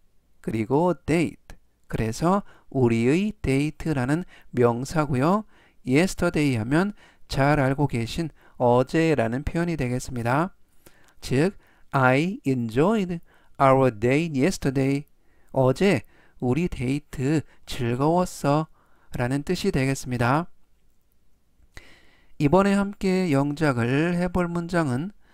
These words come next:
"여기 있는 동안 즐거웠어." 내가 어딘가에 머물러 있을 때, 거기에 있는 동안에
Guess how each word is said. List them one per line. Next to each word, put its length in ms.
"여기 400
있는 340
동안 540
즐거웠어." 1040
내가 480
어딘가에 880
머물러 640
있을 340
때, 440
거기에 680
있는 500
동안에 640